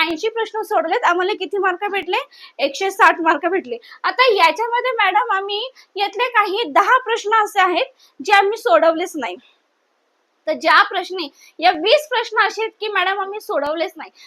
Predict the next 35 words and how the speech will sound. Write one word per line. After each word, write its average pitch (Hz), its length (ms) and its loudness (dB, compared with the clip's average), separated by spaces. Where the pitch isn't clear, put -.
बघा, 302 200 -2
जे 311 180 -2
सोडवले 349 500 2
नाही 381 160 -2
त्याचे 381 240 -4
निगेटिव्ह 320 400 -4
मार्किंग 320 280 -4
काउंट 285 320 -2
केले 277 200 -6
जात 277 240 -2
नाही. 285 160 -6
जे 302 220 -6
तुम्ही 415 260 -4
अटेम्प्ट 392 440 -2
केलेले 370 300 -4
आहेत 285 200 -2
आणि 294 180 -8
ते 453 300 -2
चुकलेले 403 400 0
आहेत 403 260 2
ते 554 100 8
तुमचे 466 280 0
काउंट 330 340 0
केले 349 220 -2
जातील, 339 280 -4
एवढं 285 220 2
लक्षात 254 280 -2
ठेवा. 240 260 -6
सोडवले 370 600 2
म्हणजे 302 280 -8
त्याला 359 180 0
तुम्ही 440 220 -6
हातच 440 420 0
लावला 320 260 0
नाही, 226 160 -10